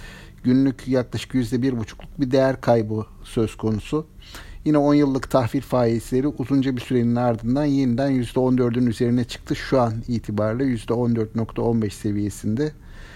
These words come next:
E, borsada da dediğim gibi bir, e, zayıf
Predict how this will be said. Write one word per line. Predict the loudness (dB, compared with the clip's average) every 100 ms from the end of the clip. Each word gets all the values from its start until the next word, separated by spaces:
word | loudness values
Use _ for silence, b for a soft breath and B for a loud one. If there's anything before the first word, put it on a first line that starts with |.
| B B -2
E, | 0 2
borsada | 2 2 -2 -2 -2
da | -2
dediğim | -2 -2 0
gibi | -2 -2 -4 -4 -6
bir, | -4 -2 -4 -8
e, | -4 -2 -2 -6 -10 -18 -20 -20 -20 -20 -2
zayıf | 2 2 0